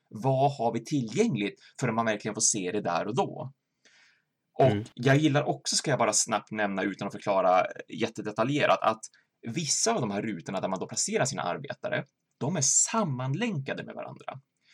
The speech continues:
Speaker 1: Vad det betyder, det är att om inte alla de här sammanlänkade rutorna på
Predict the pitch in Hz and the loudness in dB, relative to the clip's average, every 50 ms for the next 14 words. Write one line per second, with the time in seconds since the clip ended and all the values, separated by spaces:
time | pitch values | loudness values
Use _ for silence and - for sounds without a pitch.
0 | - - - - - 131 139 135 139 226 247 262 247 220 - - _ - 120 - | -20 -20 -20 -4 0 2 2 4 4 4 2 2 2 0 -4 -6 _ -6 -4 -4
1 | - 117 104 92 73 - - - - 135 135 - _ _ _ _ - 160 165 151 | -4 -4 -6 -4 -6 -6 -8 -8 -8 -8 -10 -12 _ _ _ _ 0 2 4 4
2 | 135 127 127 127 - - _ - 151 143 139 - - 190 185 151 135 135 - - | 6 6 4 4 2 -2 _ -2 -2 -2 -2 -6 -6 -4 -2 -2 -2 -2 -2 -4
3 | - - 214 170 127 123 147 165 151 127 107 101 92 95 - - - 147 135 120 | -2 -2 0 -2 0 0 -2 -2 -2 -2 0 0 0 2 2 0 0 0 -2 -2
4 | 110 107 107 113 143 196 214 208 165 135 - - 98 90 90 82 - 113 95 82 | -4 -4 -4 -4 -4 -4 -4 -6 -8 -6 -6 -6 -6 -4 -6 -6 -6 -6 -8 -8
5 | - - - 180 139 87 92 - - - - 165 165 165 170 - - | -10 -10 -6 -4 -2 -2 -2 -4 -6 -6 -4 -4 -2 -2 -2 -4 -6